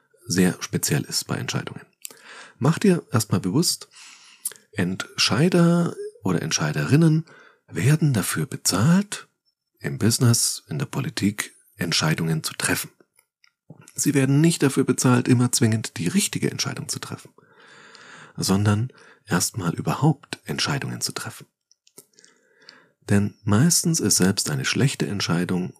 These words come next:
besser als keine, weil sich damit irgendwie weiterarbeiten lässt. Simples Beispiel, wen stellen wir ein? Wir haben drei BewerberInnen für die offene Stelle.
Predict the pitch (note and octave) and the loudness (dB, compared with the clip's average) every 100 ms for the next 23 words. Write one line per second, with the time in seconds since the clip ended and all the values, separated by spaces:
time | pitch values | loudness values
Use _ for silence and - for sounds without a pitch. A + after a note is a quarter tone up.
0 | _ - D2 - - - C#3+ D#3 - - | _ -6 -4 -4 -4 -4 -2 -2 -2 -6
1 | - F2 G2 - - _ _ _ _ _ | -6 0 0 -2 -8 _ _ _ _ _
2 | _ - - E2 F2 - E2+ F2 - C3 | _ -12 0 0 0 0 0 0 6 6
3 | C#3+ C3 B2 A#2 _ D2+ E2 - - - | 6 4 2 2 _ -4 -2 -4 -6 -10
4 | - - - - - _ - _ _ _ | -12 -14 -10 -12 -12 _ -20 _ _ _
5 | _ _ _ _ _ - A#2+ A2+ - C#3 | _ _ _ _ _ -2 0 0 2 0
6 | D#3 E3 D#3+ - - - _ _ _ _ | 2 2 0 -2 -20 -20 _ _ _ _
7 | - G#2+ F#3+ G3+ - A2+ A#2 A#2 A2 - | 2 4 6 4 2 2 4 2 0 -2
8 | - - _ _ _ _ _ F#2+ F2+ G2 | -8 -10 _ _ _ _ _ -2 0 -2
9 | - G#2 D3 D#3+ - E2+ F#2+ G2+ G2 F#2+ | 0 4 4 4 2 0 2 2 0 0
10 | F#2 F#2 E2+ - E2 G2 - - D#3+ - | 0 0 -4 -2 0 0 -2 -4 -4 -4
11 | - - | -6 -8